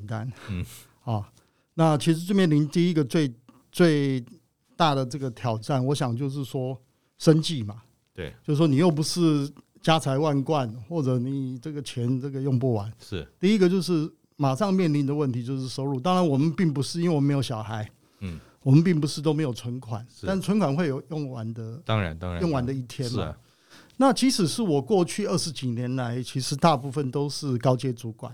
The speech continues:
Speaker 2: 嗯。
Speaker 1: 啊，即使有这样的资历，可是退下来的时候，你终于明白一件事情：你的伟大，你的那些成果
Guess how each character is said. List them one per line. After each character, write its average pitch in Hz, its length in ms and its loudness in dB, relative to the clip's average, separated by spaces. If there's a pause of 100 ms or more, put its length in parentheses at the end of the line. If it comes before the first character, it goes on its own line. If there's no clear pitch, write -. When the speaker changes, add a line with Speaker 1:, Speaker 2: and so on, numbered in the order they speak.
(160)
Speaker 2:
嗯。 76 180 -12 (460)
Speaker 1:
啊， 113 180 0
即 170 160 4
使 180 160 0
有 123 160 -2
这 151 80 -2
样 143 120 0
的 131 60 -2
资 131 280 -8
历， 123 220 -8 (480)
可 135 140 0
是 151 560 2 (160)
退 202 180 6
下 160 160 4
来 131 140 0
的 127 100 -2
时 113 160 -10
候， 139 200 0
你 117 120 0
终 156 220 0
于 - 20 2
明 127 240 0
白 120 140 -4
一 120 100 -4
件 120 220 -4
事 - 160 -12
情： 110 340 -10 (600)
你 143 180 4
的 185 120 2
伟 143 180 2
大， 120 340 -2 (600)
你 127 180 -2
的 147 140 -2
那 160 100 0
些 170 140 0
成 127 320 -4
果 110 260 -10